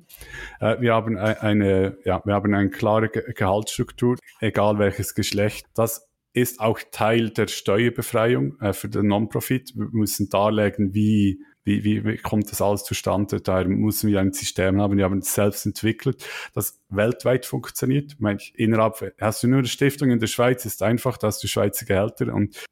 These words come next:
das ist ja in, in dem Sinne einfach fair zu halten. Ja, was machst du weltweit? Wir haben Deutschland, wir haben Spanien und Spanien haben die Hälfte von dem Lohn in Deutschland.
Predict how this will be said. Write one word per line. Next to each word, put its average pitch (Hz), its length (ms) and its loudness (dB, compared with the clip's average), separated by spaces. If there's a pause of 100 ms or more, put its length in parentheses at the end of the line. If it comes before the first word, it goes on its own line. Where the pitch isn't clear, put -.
(100)
das 98 160 -2
ist - 100 -8
ja 92 140 2
in, 92 240 -4
in 98 180 -6
dem 98 180 0
Sinne 98 400 0 (300)
einfach 101 360 -2
fair 104 300 0
zu 120 140 0
halten. 127 280 0
Ja, 104 140 2 (180)
was 110 180 0
machst 107 260 0
du 113 80 0
weltweit? 117 560 0 (200)
Wir 104 140 2
haben 101 260 0 (220)
Deutschland, 120 640 0
wir 98 80 2
haben 101 340 0 (300)
Spanien 143 680 0
und 110 200 0
Spanien 104 440 2
haben 101 320 0 (240)
die 101 120 2
Hälfte 110 480 0
von 104 340 0
dem 101 380 0
Lohn 107 340 2
in 98 140 0
Deutschland. 139 800 0